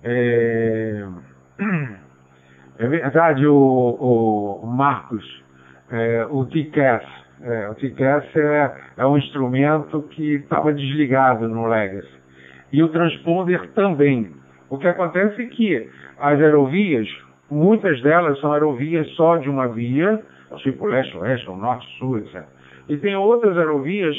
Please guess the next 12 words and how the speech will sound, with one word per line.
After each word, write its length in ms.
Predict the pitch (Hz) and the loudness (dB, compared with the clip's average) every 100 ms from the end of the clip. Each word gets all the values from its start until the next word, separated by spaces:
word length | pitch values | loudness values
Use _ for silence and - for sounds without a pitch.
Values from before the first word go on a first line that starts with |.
| - | -4
que 100 | 165 | -2
elas 320 | 170 180 180 | 0 -2 -2
são, 340 | 180 180 208 - - - - _ _ _ _ _ - | -4 -2 -4 -8 -18 -20 -20 _ _ _ _ _ -2
é, 400 | 143 143 143 135 139 | 2 4 4 0 0
tanto 300 | 185 208 180 | -2 0 0
vai 300 | 160 185 208 | 2 2 0
como 280 | 214 208 214 | -2 -2 0
vem, 240 | 143 113 | 0 0
mas 240 | 110 139 143 | -2 -4 -4
com 260 | - 196 220 | -4 0 0
espaçamento 800 | - 208 202 190 170 175 180 | -2 -6 -4 -2 -2 -2 -2
vertical. 720 | 175 175 - - 151 113 92 | -2 -2 -4 -6 0 0 -2